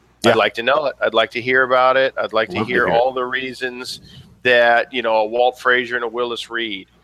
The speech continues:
Speaker 2: or, um, like you mentioned before, ha-, this, this one, and you're a Bulls guy.
Speaker 1: Mm-hmm.
Speaker 2: Do, do you ever hear stories of Michael and Scotty playing one-on-one, or Michael and Scotty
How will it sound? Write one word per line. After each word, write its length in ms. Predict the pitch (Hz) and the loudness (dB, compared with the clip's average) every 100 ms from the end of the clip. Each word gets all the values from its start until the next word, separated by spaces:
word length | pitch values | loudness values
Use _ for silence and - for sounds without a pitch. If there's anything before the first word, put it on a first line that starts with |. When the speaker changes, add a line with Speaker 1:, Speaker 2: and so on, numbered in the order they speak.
| _ _ | _ _
Speaker 2:
or, 760 | 117 113 110 110 107 107 104 - | -10 -4 0 2 2 4 2 2
um, 680 | 110 107 104 104 101 98 98 _ _ _ _ _ | 4 4 4 2 -2 -6 -12 _ _ _ _ _
like 120 | 107 | -8
you 100 | 120 123 | -6 -2
mentioned 260 | 120 117 | -2 -2
before, 400 | 110 - 135 127 - - - - | -8 -8 -4 -4 -4 -16 -20 -6
ha-, 140 | - 170 160 165 | 0 0 0 0
this, 180 | 196 - - | 0 0 -2
this 220 | 165 - | -2 0
one, 100 | 110 | -2
and 160 | 113 139 | 0 2
you're 120 | 170 | 2
a 40 | |
Bulls 340 | 123 135 123 - | 4 2 0 -2
guy. 260 | 92 82 _ _ _ _ _ _ | -4 -4 _ _ _ _ _ _
Speaker 1:
Mm-hmm. 200 | 104 95 | -4 0
Speaker 2:
Do, 160 | 98 165 160 | 2 0 -2
do 120 | - | -4
you 120 | 170 240 | -2 2
ever 240 | - 180 | 4 4
hear 220 | 170 196 | 2 2
stories 600 | 185 - 135 127 131 139 127 | 0 0 0 0 -2 -4 -6
of 80 | 110 | -2
Michael 420 | 117 123 - 131 | 0 0 0 -8
and 80 | 120 | -8
Scotty 440 | - 127 107 117 | -4 2 2 2
playing 280 | 120 117 113 | -2 -2 -2
one-on-one, 520 | 113 113 107 101 104 120 _ _ _ | -2 -2 -2 -6 -6 -8 _ _ _
or 100 | 117 | -2
Michael 440 | 113 113 127 127 127 | 0 2 2 0 -4
and 100 | 113 | -4
Scotty 640 | - - 110 117 127 123 | -4 2 2 2 0 -6